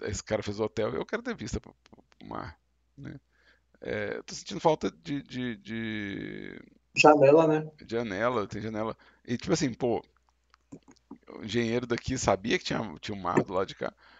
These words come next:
Speaker 1: É, <laughs> ele sa-, ele sabia que tinha um mar ali atrás, né? Tipo, porque, né,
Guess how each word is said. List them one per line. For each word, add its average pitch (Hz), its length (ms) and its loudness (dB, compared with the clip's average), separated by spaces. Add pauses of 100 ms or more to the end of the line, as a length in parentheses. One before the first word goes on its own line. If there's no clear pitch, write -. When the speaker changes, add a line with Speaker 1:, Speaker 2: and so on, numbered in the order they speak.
(120)
Speaker 1:
É, 117 300 10
<laughs> - 360 4 (1600)
ele - 100 -10
sa-, 104 100 0
ele 107 80 2
sabia 104 360 4
que - 60 -12
tinha 113 160 -2
um 101 100 -8
mar - 320 -2
ali 98 200 -4
atrás, - 540 -4
né? - 260 -8
Tipo, - 280 -18
porque, - 460 -4 (800)
né, - 300 -6